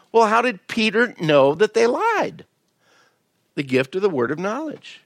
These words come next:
He had no understanding of that, but the Holy Spirit revealed that to him. And guess what? Boom, Ananias died right there. Can you see how useful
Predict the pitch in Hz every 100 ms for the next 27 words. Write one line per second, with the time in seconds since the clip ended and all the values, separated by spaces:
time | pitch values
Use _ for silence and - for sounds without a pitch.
0 | _ _ - 123 113 151 151 143 135 131
1 | - 127 113 110 98 110 202 262 _ _
2 | _ _ - - - 147 143 165 - 151
3 | 170 170 196 147 160 208 240 330 - 117
4 | 113 107 _ 117 110 101 101 82 - _
5 | _ _ 98 92 127 - 180 165 - _
6 | _ _ _ _ _ _ _ _ _ _
7 | - 147 147 82 - 104 110 117 143 117
8 | - 120 147 120 71 - 95 104 - 143
9 | 151 - _ _ _ _ _ _ _ _
10 | _ _ 156 151 135 - 226 240 190 170
11 | 156 - 120 156 - - - 208